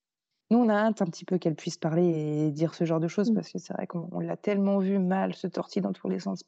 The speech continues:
Speaker 1: pleurer, enfin hurler même, des heures entières ou quoi. À chaque fois, on lui disait : « Mais tu peux pas nous dire où t'as mal, tu peux pas nous dire ce qui va pas. »
Speaker 2: Je sais pas ce qu'il faut faire, dis-moi.
Speaker 1: <laughs> C'est ça, c'est ça en tant que parent. On est complètement paumé. Moi, je me souviens,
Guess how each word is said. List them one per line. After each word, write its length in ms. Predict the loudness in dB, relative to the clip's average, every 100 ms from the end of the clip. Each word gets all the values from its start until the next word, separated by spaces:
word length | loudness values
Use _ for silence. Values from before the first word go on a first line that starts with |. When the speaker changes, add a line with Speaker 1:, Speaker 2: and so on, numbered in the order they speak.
| -10 0
Speaker 1:
pleurer, 420 | 2 4 2 0
enfin 240 | -2 -6 0
hurler 440 | 2 4 2 2
même, 260 | 0 -2 -4 -12 -20 -20 _ 0
des 260 | 2 4
heures 140 | 4 2
entières 320 | 0 0 0
ou 60 | 0
quoi. 220 | -2 -6 _ _
À 40 | -4
chaque 200 | -2 0
fois, 80 |
on 40 | 0
lui 60 |
disait : « 120 | 0 -4
Mais 100 | -4
tu 160 | -12
peux 120 | -12 -2
pas 140 | 2
nous 140 | 2
dire 200 | 4 2
où 60 | 2
t'as 160 | 0 2
mal, 220 | 2 0
tu 80 | -2
peux 100 | 0
pas 140 | 4
nous 120 | 4
dire 180 | 2 0
ce 100 | -2
qui 80 | -2
va 120 | 0 0
pas. » 220 | -2 -4 -4 -2
Speaker 2:
Je 60 | 2
sais 140 | 4 6
pas 180 | 4
ce 100 | 4
qu'il 140 | 4 4
faut 160 | 4
faire, 320 | 4 4 6 6
dis-moi. 380 | 8 6 6 6 4 -2
Speaker 1:
<laughs> 840 | 2 2 4 4 2 -4 2 2
C'est 200 | 4 2
ça, 260 | 4 2 2 0 -2
c'est 220 | -2 -2 -2
ça 260 | 2 0
en 40 | 2
tant 200 | 2 2
que 60 |
parent. 360 | 2 2 2 0 -8 -18 -18 -2
On 60 | 0
est 260 | 4 2 2
complètement 560 | 2 4 2 0 -4 -4 0
paumé. 280 | 2 4 2
Moi, 120 | 2
je 60 | 0
me 60 |
souviens, 580 | -4 -6 -2 -2 -2